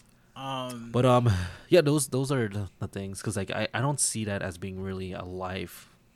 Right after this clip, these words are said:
Speaker 2: because if you wake up every single day just, like, anxious on, like, "How am I gonna pay X,
Speaker 1: Yeah.
Speaker 2: Y, and Z?" Or
Speaker 1: True.
Speaker 2: say that you got into, like, a really bad lawsuit,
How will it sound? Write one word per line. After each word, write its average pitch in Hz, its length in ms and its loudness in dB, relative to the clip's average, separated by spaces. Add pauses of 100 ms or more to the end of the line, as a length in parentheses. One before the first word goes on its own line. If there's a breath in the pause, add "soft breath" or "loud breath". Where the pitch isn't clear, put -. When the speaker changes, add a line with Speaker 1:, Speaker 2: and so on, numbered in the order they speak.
(720 soft breath)
Speaker 2:
because 92 640 -6 (1080)
if 123 140 -6
you 165 60 6
wake 127 220 0
up 139 180 -4
every 113 160 0
single 113 240 -2
day 95 260 -6
just, 95 160 -6
like, 98 140 -8
anxious 95 580 -6 (360 soft breath)
on, 95 120 -6
like, 92 140 -8
"How 120 400 0
am 110 180 -6
I 95 80 -6
gonna 95 200 -8
pay 92 580 -8 (720)
X, 127 180 -6
Speaker 1:
Yeah. 120 60 -8
Speaker 2:
Y, 90 100 -8
and 92 100 -8
Z?" - 240 -14 (1120 soft breath)
Or 98 380 -2
Speaker 1:
True. 98 240 -6
Speaker 2:
say 110 180 -4
that 101 240 -6
you 107 60 -6
got 98 160 -4
into, 95 180 -10
like, 95 340 -8
a 104 40 -8
really 104 200 -6
bad 98 200 -6
lawsuit, 101 580 -4